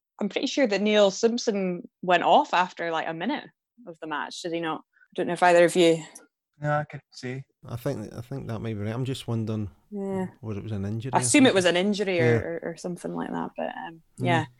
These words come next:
Speaker 1: if you weren't a believer in karma before, it would certainly
Speaker 3: <laughs> Yeah.
Speaker 1: make you one then.
Speaker 3: But, but see, like, reading through it there, or reading it out, you maybe don't,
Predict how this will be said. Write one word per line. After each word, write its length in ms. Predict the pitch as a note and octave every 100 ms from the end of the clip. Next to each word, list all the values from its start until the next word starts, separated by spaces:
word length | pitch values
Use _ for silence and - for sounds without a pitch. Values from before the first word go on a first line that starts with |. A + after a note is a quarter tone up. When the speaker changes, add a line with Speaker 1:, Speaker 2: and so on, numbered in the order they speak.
| - _
Speaker 1:
if 80 | -
you 60 | G3+
weren't 140 | G3+
a 40 | F3
believer 300 | F#3 F3+ E3
in 100 | E3
karma 320 | F3+ F3 E3
before, 340 | D#3+ D#3 E3+
it 80 | E3
would 140 | - -
certainly 320 | D3+ E3+ E3
Speaker 3:
<laughs> 960 | D3 - B2+ A#2 B2 - - - -
Yeah. 240 | C3+ A#2 G2 -
Speaker 1:
make 180 | E3+ -
you 100 | E3+
one 200 | E3+ E3
then. 200 | E3 D#3 - - - - - - -
Speaker 3:
But, 180 | F3+ F3
but 140 | G3
see, 200 | A3 G#3+
like, 300 | F#3 F3 E3+
reading 260 | F3+ G3+ D#3+
through 260 | A#2+ C3+ D#3+
it 80 |
there, 220 | F3 D3+ C3 A#2+ D#2+ A2 _ _ _ _
or 140 | C3+ A#2
reading 280 | D3 B2+
it 80 | A#2 B2+
out, 240 | B2+ C3 - _ _ _ _ -
you 120 | A#2+
maybe 280 | A#2+ C3+ A#2+
don't, 300 | A2+ A#2 A#2